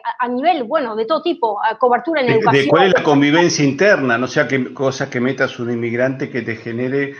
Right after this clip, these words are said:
Speaker 2: un conflicto, como hemos visto con algunos senegaleses con actos de violencia acá en el barrio de Once en Buenos Aires, ¿no es cierto? Con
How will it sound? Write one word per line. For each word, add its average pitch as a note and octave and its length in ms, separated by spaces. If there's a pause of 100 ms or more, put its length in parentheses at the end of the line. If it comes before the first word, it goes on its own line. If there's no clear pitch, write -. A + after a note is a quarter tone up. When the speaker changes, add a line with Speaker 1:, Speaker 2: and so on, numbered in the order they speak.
(340)
Speaker 2:
un C3 160
conflicto, C#3 680
como A#2+ 220
hemos A#2+ 260
visto C3+ 300
con A2+ 100
algunos B2 360
senegaleses A2+ 720
con A2+ 200
actos A#2+ 280
de G#2+ 60
violencia A2 540
acá A2 340
en G#2 120
el G#2 80
barrio A2+ 320
de A2 80
Once B2 220
en G2 80
Buenos G#2+ 240
Aires, B2 320
¿no F#2+ 80
es - 80
cierto? G#2+ 320
Con - 40